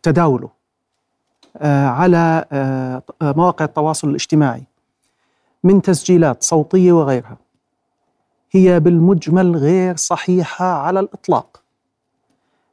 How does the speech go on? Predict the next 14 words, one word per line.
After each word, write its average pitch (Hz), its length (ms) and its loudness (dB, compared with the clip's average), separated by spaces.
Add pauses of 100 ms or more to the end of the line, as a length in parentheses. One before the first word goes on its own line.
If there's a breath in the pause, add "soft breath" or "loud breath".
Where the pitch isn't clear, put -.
آه، 156 240 2
هذه 185 540 2 (120)
للأسف 170 600 -4 (1040)
تهدف 175 420 2
اليوم 170 420 2 (640)
للإضرار 170 1800 0 (160)
بصحة - 720 -4 (400)
أبنائنا 156 760 0
وأطفالنا 151 1000 -2
والأمن 175 640 0
الصحي - 540 -6
والمجتمعي 175 720 0
في 196 260 -2
الأردن. 143 400 -6